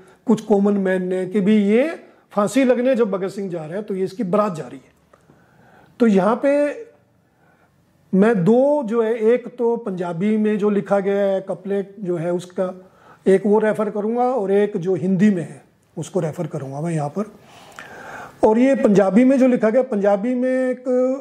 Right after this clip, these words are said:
हम्म, concept होता है, क्यों कह लीजिए, रिचुअल होता है,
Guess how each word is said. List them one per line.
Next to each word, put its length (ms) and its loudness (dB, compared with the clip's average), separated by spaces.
हम्म, 440 2
concept 560 0
होता 240 0
है, 220 2
क्यों 220 -6
कह 120 -6
लीजिए, 280 0
रिचुअल 400 0
होता 260 -14
है, 180 -18